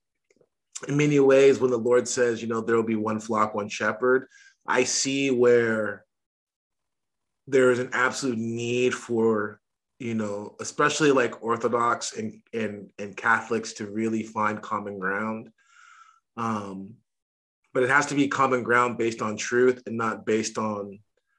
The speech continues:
um, sentimental unity, 'cause that doesn't serve anybody, right? And that, I, and that's what I find to be the real problem, is that when people talk about unity, it's not based on truth, it's based upon sentimentality,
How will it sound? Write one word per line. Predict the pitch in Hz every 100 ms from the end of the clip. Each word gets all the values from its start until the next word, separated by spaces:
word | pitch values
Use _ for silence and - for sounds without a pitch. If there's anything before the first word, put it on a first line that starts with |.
| _ _ -
um, | 110 98 85 62 60 _ _ _ _ _ _ _ -
sentimental | - 135 127 113 113 113 117 101
unity, | 92 95 90 80 71
'cause | - -
that | 120 113
doesn't | 113 113
serve | - 107 92
anybody, | 90 87 87 76 - - - _ _ _ _
right? | 92 95 92 -
And | 101 113
that, | 123 131 120
I, | 123 -
and | 123 131
that's | 143 151 -
what | 139
I | 127
find | 120 123 123 120 113
to |
be | 107 113 110 107 98 - - - - -
the | 117
real | 120 110
problem, | 120 117 113
is | 110
that | 120
when | 117 110
people | 139 139 131 113 -
talk | - 120 120
about | 117 117 110
unity, | 117 131 135 123 113 107 98 - - - _ _ -
it's | 127 139
not | 143 127
based | 135 135 -
on | 110
truth, | - - 160 143 139
it's | 123 -
based | 123 127 127
upon | - 123 113 117
sentimentality, | 110 123 107 101 95 107 104 101 92 87